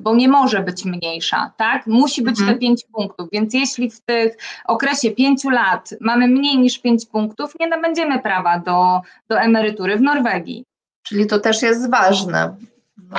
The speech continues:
Speaker 2: bo
Speaker 1: Tak,
Speaker 2: zasiłki
Speaker 1: tak, dokładnie
Speaker 2: rehabilitacyjne,
Speaker 1: tak.
Speaker 2: tak jak mówiłaś, są wypłacane w, w niższej kwocie, tam jest chyba sześćdziesiąt dwa procent, tak?
Speaker 1: Mhm.
Speaker 2: Od, y, średniej i one jakby nie, w skali roku chyba nie, nie dadzą takiego pełnego,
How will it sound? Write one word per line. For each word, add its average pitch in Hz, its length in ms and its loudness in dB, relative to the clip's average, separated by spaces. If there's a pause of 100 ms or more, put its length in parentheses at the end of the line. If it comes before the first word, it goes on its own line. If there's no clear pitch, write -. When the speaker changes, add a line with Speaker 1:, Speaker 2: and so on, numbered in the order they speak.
(160)
Speaker 2:
bo 185 120 2
Speaker 1:
Tak, 185 300 2 (180)
Speaker 2:
zasiłki 220 260 2
Speaker 1:
tak, 226 100 0
dokładnie 233 220 0
Speaker 2:
rehabilitacyjne, 214 880 2
Speaker 1:
tak. 202 100 -2
Speaker 2:
tak 202 120 -2
jak 202 200 -2
mówiłaś, 208 420 2
są 202 340 0 (320)
wypłacane 202 800 0
w, 190 280 0
w 190 40 -6
niższej 202 380 -2
kwocie, 202 340 0
tam 180 160 -4
jest 175 160 -10
chyba 190 180 -2
sześćdziesiąt 185 600 -6
dwa 185 220 -2
procent, 202 600 0
tak? - 380 0 (380)
Speaker 1:
Mhm. 226 500 4 (260)
Speaker 2:
Od, 190 140 0
y, 180 160 4
średniej 208 880 0
i 208 80 0
one 214 320 2
jakby 208 440 0
nie, 202 300 0
w 202 340 -10
skali 202 420 0
roku 202 340 2
chyba 208 280 -2
nie, 202 240 2
nie 208 180 4
dadzą 202 420 0
takiego 180 400 -6
pełnego, 180 800 -2